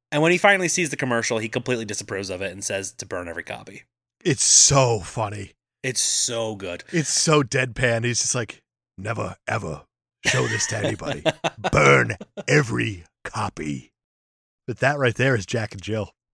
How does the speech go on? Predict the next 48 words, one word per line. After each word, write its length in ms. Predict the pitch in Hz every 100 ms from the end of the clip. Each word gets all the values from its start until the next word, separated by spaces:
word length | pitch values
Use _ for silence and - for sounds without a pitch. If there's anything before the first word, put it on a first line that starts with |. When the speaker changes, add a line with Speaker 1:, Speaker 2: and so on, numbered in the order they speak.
| _
Speaker 1:
That's 300 | - 107 -
it. 220 | 127 156 -
That's 240 | 123 -
the 100 | 160
movie. 480 | 147 151 151 123 101 - _
<laughs> 240 | _ _
Speaker 2:
From 160 | 135 113
somehow 440 | - 131 120 123 117
twenty 240 | 135 120
eleven. 380 | 113 101 98 101 _ 170
Speaker 1:
For 240 | - 147
better 300 | 120 127 143 151
or 100 | 147
worse. 480 | 127 107 92 - - -
Also, 480 | 175 214 214 147
uh, 480 | - 147 131 120 80 - 123
Bruce 220 | 160 175
Jenner 320 | - 156 143 107
is 180 | 107
in 100 | 110
this 140 | 101 -
movie. 380 | 101 90 92 101 _ _ -
Speaker 2:
Yep. 280 | 165 175 - -
Speaker 1:
Before, 160 | 123 156
Speaker 2:
No 120 | 175
lines. 300 | 214 196 185
Speaker 1:
before 760 | 147 - 151 135 131 120 117 139 -
Speaker 2:
But, 180 | 147 135
uh, 120 | 135
he's 160 | 127 143
Speaker 1:
transitioning. 160 | 85 87
Speaker 2:
just 160 | 139
in 60 | 139
the 80 | 131
background 500 | 135 139 131 123 123
at 80 | 110
one 160 | 117
point, 160 | 113 120
and 80 | 113
they 40 |
point 220 | 110 120
him 80 | 110
out, 160 | 113 98
and 180 | 90
there 160 | 101 117
he 100 | 113
is. 140 | 110 - - - _ _ _ _ -
Uh, 480 | - - 160 147 143